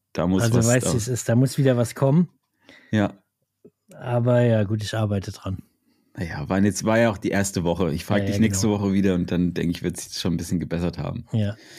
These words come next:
Speaker 2: definitiv.
Speaker 1: Ja.
Speaker 2: Aber ja, das war, was, bei mir ist Wochenende. So
Speaker 1: Und was war
Speaker 2: viel Schleppen und so.
Speaker 1: fahrradfahrtechnisch? Ging nix, oder was?
Speaker 2: Äh, ging nix.
Speaker 1: Gar
Speaker 2: Ah,
Speaker 1: nix?
Speaker 2: doch, gar nicht, stimmt gar nicht. Ich bin, äh, eine Runde Gravel gefahren.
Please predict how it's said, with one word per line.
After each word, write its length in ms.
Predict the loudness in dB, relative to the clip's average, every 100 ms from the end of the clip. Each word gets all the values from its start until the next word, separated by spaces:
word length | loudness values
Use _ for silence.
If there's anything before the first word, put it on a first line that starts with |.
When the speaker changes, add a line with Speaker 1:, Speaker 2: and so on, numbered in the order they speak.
| -10 -4
Speaker 2:
definitiv. 680 | -4 -4 -4 -4 -4 -8 _ _ -20 -20 -20 -2
Speaker 1:
Ja. 180 | 4 6
Speaker 2:
Aber 360 | 6 6 4 0
ja, 260 | 0 2 2
das 200 | 0 2
war, 220 | 2 2
was, 220 | 0 -4 -10 -10 -6 0
bei 120 | 2
mir 180 | 4 2
ist 120 | 0
Wochenende. 600 | 0 2 2 2 2 0 -4 2
So 80 | 4
Speaker 1:
Und 100 | 4
was 160 | 4
war 100 | 4
Speaker 2:
viel 80 | 6
Schleppen 140 | 6 6
und 60 | 6
so. 40 |
Speaker 1:
fahrradfahrtechnisch? 800 | 6 6 6 6 4 2 -2 -10 0
Ging 160 | 6 6
nix, 220 | 4 2
oder 160 | 4
was? 220 | 4 6 4
Speaker 2:
Äh, 60 |
ging 180 | 4 4
nix. 400 | 4 2 -2 -4 _ _ _ _ -20 -20 -20 _ -2
Speaker 1:
Gar 180 | 2
Speaker 2:
Ah, 40 | 6
Speaker 1:
nix? 120 | 6
Speaker 2:
doch, 280 | 4 -2 -2
gar 220 | 0 0
nicht, 220 | -2 -6
stimmt 260 | -4 -4 0
gar 160 | 2
nicht. 140 | 2 0
Ich 120 | 0
bin, 280 | 2 4 4
äh, 120 | 4
eine 140 | 4 4
Runde 200 | 4 2
Gravel 300 | 2 2 0
gefahren. 340 | 0 -4 -6